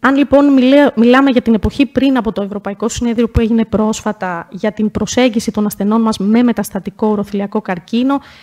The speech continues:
πριν όντως, ε, η λογική του cisplatin eligible και cisplatin ineligible υπερίσχυε, δίνοντας τη θέση στις ανοσοθεραπείες και στις στοχευτικές θεραπείες αργότερα, μετά την πρώτη κλασική χημειοθεραπεία.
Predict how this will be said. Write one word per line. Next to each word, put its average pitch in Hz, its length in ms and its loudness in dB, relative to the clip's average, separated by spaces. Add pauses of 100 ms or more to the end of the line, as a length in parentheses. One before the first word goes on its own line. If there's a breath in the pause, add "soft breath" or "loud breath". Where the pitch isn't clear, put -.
(180 loud breath)
πριν 269 240 2
όντως, 254 640 2
ε, 104 380 -2 (100)
η 220 180 -2
λογική 214 440 0
του 254 120 -2
cisplatin 240 560 0
eligible 220 520 0
και 220 180 -4
cisplatin 220 480 -2 (320)
ineligible 220 600 2 (120)
υπερίσχυε, 202 840 -2 (400 loud breath)
δίνοντας 247 500 0
τη 220 100 -6
θέση 240 320 -2
στις 226 260 -4
ανοσοθεραπείες 196 640 -4
και 233 100 -6
στις - 140 -8
στοχευτικές - 560 -6
θεραπείες 226 440 -4
αργότερα, 226 760 0 (260 soft breath)
μετά 226 340 -2
την 220 140 -8
πρώτη 220 380 -2
κλασική 185 500 -8
χημειοθεραπεία. 202 760 -6